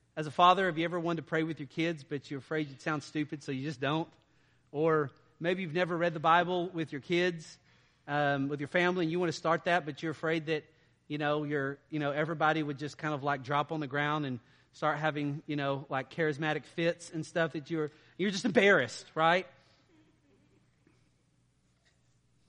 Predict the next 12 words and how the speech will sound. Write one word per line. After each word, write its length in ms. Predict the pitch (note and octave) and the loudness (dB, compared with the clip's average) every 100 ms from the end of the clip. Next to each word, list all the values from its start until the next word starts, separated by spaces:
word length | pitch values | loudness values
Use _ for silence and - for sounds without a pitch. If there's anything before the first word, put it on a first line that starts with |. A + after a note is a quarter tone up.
| _ _ _ _ _ _ _ _ _ _ _ _ _ - | _ _ _ _ _ _ _ _ _ _ _ _ _ -4
So 60 | |
look 120 | G3 F#3+ | -2 2
at 60 | |
verse 200 | F3 D#3+ | 2 2
twenty. 320 | - E3+ D#3+ - | 0 -2 -2 0
I 80 | D#3+ | 0
would 160 | G#3 E3 | 0 0
take 200 | F3+ D3 | -4 0
verse 200 | D#3+ - | -2 -2
twenty, 320 | - D#3+ D#3 D3+ | -6 -6 -6 -4
th-, 200 | E3 - E3 D#3+ | -6 -6 -16 -6
this 260 | E3+ - | -6 -6